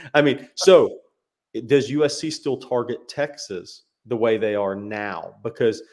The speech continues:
now with Texas and Oklahoma going to the S E C and A and M in the S E C and L S U in the S E C, do you lose some of your juice if you're U S C because you're not in the Pac-twelve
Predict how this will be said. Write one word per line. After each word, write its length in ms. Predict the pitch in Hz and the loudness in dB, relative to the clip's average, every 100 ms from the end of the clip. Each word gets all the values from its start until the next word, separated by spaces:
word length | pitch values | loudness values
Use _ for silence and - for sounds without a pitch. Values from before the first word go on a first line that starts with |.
| _ _ - | _ _ -10
now 400 | 120 139 175 180 | -2 0 0 0
with 160 | 143 | 0
Texas 360 | 131 139 135 120 | 0 -4 -2 -8
and 80 | 120 | -6
Oklahoma 540 | 117 117 107 117 117 | -6 -6 -6 -6 -6
going 260 | 107 110 107 | -4 -4 -6
to 100 | 107 | -8
the 160 | 101 101 | -6 -6
S 240 | 98 - | -6 -10
E 60 | 98 | -16
C 380 | - 90 87 _ _ _ - | -16 -18 -18 _ _ _ -8
and 120 | 117 | -4
A 140 | 110 | 0
and 100 | 107 | 0
M 180 | 107 104 101 | -2 -6 -6
in 160 | 110 | -6
the 140 | 107 101 | -4 -4
S 240 | 98 98 | -4 -6
E 40 | 101 | -10
C 360 | - 101 92 - | -10 -10 -12 -12
and 140 | 104 | -8
L 220 | 107 110 | -4 -2
S 180 | 107 - | -2 -4
U 120 | 110 | -8
in 100 | 101 | -6
the 100 | 98 | -4
S 220 | 95 95 | -6 -6
E 80 | 104 | -12
C, 280 | 95 110 104 _ _ _ | -12 -12 -14 _ _ _
do 80 | 123 | -6
you 260 | 120 175 | -2 -2
lose 400 | 135 131 151 151 | -2 0 -2 -2
some 220 | - 147 143 | -2 -2 -2
of 60 | |
your 200 | 127 123 | -2 -4
juice 480 | 107 95 117 120 - | -4 -8 -6 -6 -8
if 220 | 113 - | -12 -12
you're 160 | 110 110 | -12 -10
U 240 | 101 107 | -6 -4
S 180 | 104 - | -4 -6
C 140 | 110 | -10
because 320 | 104 _ 117 98 | -10 _ -8 -6
you're 120 | 110 | -8
not 340 | 104 101 113 - _ _ _ _ 69 - _ | -2 -2 -2 -8 _ _ _ _ _ -18 _
in 180 | 120 110 | -4 -2
the 180 | 107 - - | -4 -6 -6
Pac-twelve 720 | 107 98 - 113 104 104 101 | -4 -4 -4 0 2 4 2